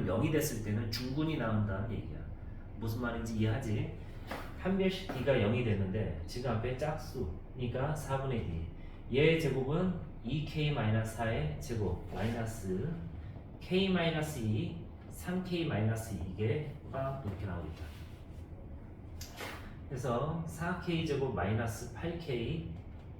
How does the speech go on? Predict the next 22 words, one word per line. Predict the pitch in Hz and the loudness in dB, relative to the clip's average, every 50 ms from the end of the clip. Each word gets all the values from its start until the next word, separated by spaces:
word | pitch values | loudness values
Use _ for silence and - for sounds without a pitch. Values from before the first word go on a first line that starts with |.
| - - - - - - - - - - - - | -12 -12 -12 -12 -12 -12 -14 -14 -12 -12 -10 -10
십육 | - - 170 170 170 165 | -6 -4 -4 -2 -2 -2
케이지? | - - 113 104 - - - - - - - - - - - - - - - - - - - - - - - - - - | -2 0 0 0 0 -2 -4 -6 -8 -8 -10 -10 -10 -10 -10 -10 -12 -14 -14 -14 -14 -12 -12 -12 -12 -12 -12 -12 -12 -8
십육 | - 151 151 143 - - | -4 -2 -2 -2 -4 -6
케이. | - - 107 87 78 78 76 - - - - - - - - - - - - - - - - - - - - - - - - - - - - - - - - - - - - - - - - - - - | -6 -4 -2 -2 -2 -4 -6 -8 -10 -12 -12 -12 -12 -12 -12 -12 -14 -14 -14 -12 -12 -12 -12 -12 -14 -14 -14 -14 -14 -14 -14 -12 -12 -14 -14 -12 -12 -12 -12 -12 -12 -12 -12 -12 -12 -12 -12 -12 -12 -12
십육 | - - 156 151 151 151 151 | -8 -4 -2 0 0 0 0
케이 | - - 107 95 95 110 - 165 165 - - - - - - - - - - - - - - - - - - - - | 0 0 0 0 0 0 0 -2 -2 -4 -6 -8 -8 -8 -8 -10 -10 -12 -12 -12 -10 -10 -10 -10 -10 -10 -10 -10 -6
플러스 | - 156 151 151 151 147 | -2 -2 0 0 0 -2
십육 | - - 147 147 143 139 131 107 | -2 -2 -2 0 0 0 0 0
마이너스 | 98 92 98 110 113 120 117 - - - 156 175 185 175 - | 2 2 2 2 2 2 0 -2 -2 -2 0 0 0 0 -2
삼 | - - - 151 160 - | -4 -6 -6 -6 -6 -6
케이 | - - 147 135 135 113 | -4 -4 -4 -2 -2 -2
제곱 | 110 98 90 90 85 85 - - - - - | -2 -2 -2 -2 -2 -4 -4 -6 -8 -6 0
마이너스 | 101 104 107 110 110 - - - 113 | 2 4 6 6 4 4 2 -2 -2
육 | 110 110 | 0 0
마이너스 | 95 87 90 92 92 - - - | 0 0 -2 -2 -4 -4 -4 -4
팔 | 113 - 147 151 - - | -4 -4 -4 -4 -6 -6
플러스 | 135 131 - - - | -6 -6 -6 -6 -4
팔 | - 110 107 107 - | -4 -2 -2 -2 -2
케이, | 104 90 87 98 120 151 151 - - - - - - - - - - - - - - - - - - - - - | -2 0 0 0 -2 -2 -4 -4 -8 -10 -10 -10 -10 -12 -12 -12 -12 -12 -12 -10 -10 -10 -10 -10 -10 -10 -10 -10
사 | - - - - - | -8 -8 -6 -4 -2
마이너스 | - 185 - - - - - - | -2 0 0 0 -2 -4 -4 -4
사 | - 87 | -6 -6